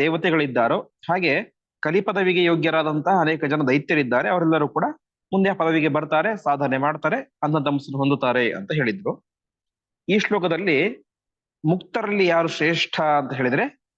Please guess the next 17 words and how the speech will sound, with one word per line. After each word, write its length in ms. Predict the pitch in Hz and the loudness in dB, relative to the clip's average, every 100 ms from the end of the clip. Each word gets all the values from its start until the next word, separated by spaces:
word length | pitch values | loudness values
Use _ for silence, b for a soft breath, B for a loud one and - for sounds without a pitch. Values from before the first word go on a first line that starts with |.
| _ _ - | _ _ -10
ಬ್ರಹ್ಮೈವ 640 | 135 135 185 185 180 180 240 - | -4 -2 0 2 4 4 2 -2
ಸರ್ವ 400 | 131 156 180 233 180 | 0 2 2 0 2
ಜೀವೇಭ್ಯ, 540 | 160 143 127 - 123 117 - _ _ _ _ _ | 2 2 0 -4 -6 -6 -10 _ _ _ _ _
ಎಲ್ಲ 440 | 123 123 151 170 170 | 0 2 4 4 2
ಜೀವರಿಗಿಂತಲೂ 920 | 143 156 147 147 139 143 139 135 139 139 - | 2 2 2 2 2 0 0 0 0 0 -2
ಕೂಡ 140 | 139 180 202 - _ _ _ _ - | 0 0 -2 -10 _ _ _ _ -6
ಸದಾ 440 | 135 151 175 190 - | -4 0 2 2 0
ಸರ್ವಗುಣಾಧಿಕಃ, 1040 | 147 139 160 185 196 170 156 139 135 135 120 - _ b b _ - | 0 2 4 4 2 2 0 -2 -4 -4 -2 -6 _ b b _ -2
ಕೇವಲ 240 | 135 147 127 | 0 0 0
ಮೋಕ್ಷದಲ್ಲಿ 480 | 127 135 - 165 175 | -2 -2 -2 -2 0
ಮಾತ್ರ 320 | 170 156 - 147 127 | 0 -2 -2 -2 0
ಅಲ್ಲ, 120 | 127 175 - _ _ _ - | 0 -2 -4 _ _ _ -6
ಸದಾ 240 | 160 180 147 - | -2 0 0 0
ಅಂದ್ರೆ 200 | 156 147 | 0 2
ಯಾವಾಗಲೂ 640 | 127 135 185 202 196 196 165 - | 4 2 2 2 2 2 0 0
ಕೂಡ 100 | 190 143 240 - _ _ _ - | 0 0 0 -8 _ _ _ -6
ಅತ್ಯಂತ 680 | 139 _ 196 208 208 202 | -6 _ -4 0 0 0